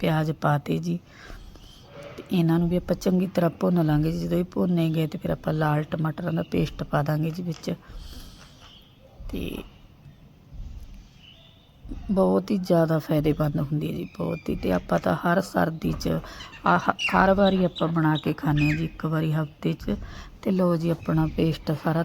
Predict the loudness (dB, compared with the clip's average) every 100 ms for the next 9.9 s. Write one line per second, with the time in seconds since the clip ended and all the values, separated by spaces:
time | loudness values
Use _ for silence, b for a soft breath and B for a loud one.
0 | 0 2 2 2 0 0 -2 -2 -4 -2
1 | -4 -4 B B B B B B -12 -6
2 | 0 4 4 2 -2 -6 -4 0 4 6
3 | 6 4 2 -2 0 0 2 2 2 0
4 | 0 2 0 -2 -2 -2 0 0 -2 -4
5 | -2 -2 -2 -4 -2 -2 -4 -2 0 0
6 | 0 0 -2 0 2 2 2 2 0 0
7 | -2 -4 B B B B -8 0 2 2
8 | 2 2 2 0 -8 -6 0 0 0 2
9 | 2 2 0 2 2 2 0 -4